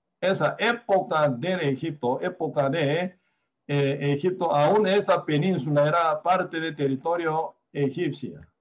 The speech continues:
egipcio. Entonces, si hubieran cruzado por acá, no ellos tienen Éxodo. Debe ser cruzado por acá, ¿verdad? Hoy en día científicamente se cubren, se descubren total. Por acá sí se descubre, eh, se, se cruzaron ellos totalmente.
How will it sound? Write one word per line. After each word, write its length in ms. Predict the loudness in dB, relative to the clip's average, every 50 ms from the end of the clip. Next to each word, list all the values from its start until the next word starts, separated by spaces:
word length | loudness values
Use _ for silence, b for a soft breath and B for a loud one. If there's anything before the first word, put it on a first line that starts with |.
| _ _ _
egipcio. 520 | _ -10 -10 -8 -6 -6 -8 -8 -8 -8 -4
Entonces, 580 | -4 -2 0 2 0 2 2 2 0 0 B B B B
si 160 | B -4 -2 0
hubieran 380 | 0 2 2 2 2 2 2
cruzado 440 | 0 0 2 4 4 4 4 2 0
por 160 | 2 2 2
acá, 420 | 2 2 0 0 0 0 0 -4 -8
no 400 | -16 -8 -4 0 2 2 2 2 2
ellos 380 | 0 -2 0 0 -2 -4 -2
tienen 340 | -2 -2 -2 0 0 0 -2
Éxodo. 420 | -2 -4 -6 -10 -12 -14 -14 -18 _ _ b b b b b _
Debe 320 | 0 0 2 4 2 2
ser 240 | 2 2 0 0 0
cruzado 500 | 0 0 0 2 2 2 2 2 0 2
por 140 | 0 0 0
acá, 320 | 0 -2 -2 0 0 0
¿verdad? 400 | 0 -2 -6 -4 -2 -2 -2 -4 -6 -12 _ _ _ _
Hoy 200 | -4 0 0 0
en 120 | 0 0 0
día 160 | 0 -2 0
científicamente 680 | 0 0 0 0 0 -2 -2 -4 -4 -4 -4 -4 -4 -2
se 180 | -2 -4 -6 -4
cubren, 400 | -4 -4 -4 -2 -4 -4 -6 -8
se 240 | -8 -6 -4 -2 -2
descubren 580 | -2 -4 -4 -4 -6 -4 -2 -2 -4 -4 -4
total. 480 | -4 -4 -4 0 0 0 0 0 -2 -8 _ _ _ _ _ _ _ _ _ _ _
Por 180 | 0 0 0
acá 380 | 0 -2 -2 0 0 0 0 0
sí 220 | -2 -4 -4 -4
se 200 | -2 -2 -2 -2
descubre, 600 | 0 0 -2 -2 -4 -8 -8 -6 -8 -6 -4 -4
eh, 20 | -6
se, 240 | -4 -4 -4 -4
se 220 | -2 -2 -4 -6 -4
cruzaron 560 | -6 -8 -8 -4 -2 -2 0 0 0 0 0
ellos 260 | 0 -2 -4 -6 -12
totalmente. 580 | -12 -12 -10 -10 -10 -10 -10 -14 -16 -20 _